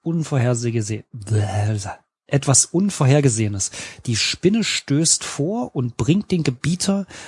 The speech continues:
mit einem gewaltigen Hieb eines ihrer Beine aus dem Gleichgewicht. Er stürzt zu Boden, sie setzt nach, drückt ihn mit dem Bein zu Boden,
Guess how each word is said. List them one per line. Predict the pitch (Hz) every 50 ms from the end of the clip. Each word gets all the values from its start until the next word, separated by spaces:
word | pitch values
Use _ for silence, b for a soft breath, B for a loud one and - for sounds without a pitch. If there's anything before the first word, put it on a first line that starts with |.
| B B _
mit | 123 - -
einem | 120 117 117 110
gewaltigen | - 117 107 101 104 113 123 170 185 - 180 165 - 151
Hieb | 127 - 151 151 147 - - - - -
eines | - 117 123 135 123 - -
ihrer | 160 120 107 110 104
Beine | 104 - 104 107 143 170 170 -
aus | - 127 -
dem | - 127 117
Gleichgewicht. | - 107 104 135 151 143 - - 123 131 147 139 - - - B B B B B B B
Er | 131 135 175
stürzt | 151 - - 165 139 - - -
zu | -
Boden, | 123 120 127 143 156 147 147 147 143 135 B B B
sie | B - 113 107 135 190 220
setzt | 190 196 175 - - - 139
nach, | 135 135 151 160 151 -
drückt | - - 131 175 208 - _ -
ihn | 190 180 175
mit | 170 165
dem | - 160 160
Bein | 139 139 139 156 160
zu | - - 147
Boden, | 135 135 143 156 160 165 165 143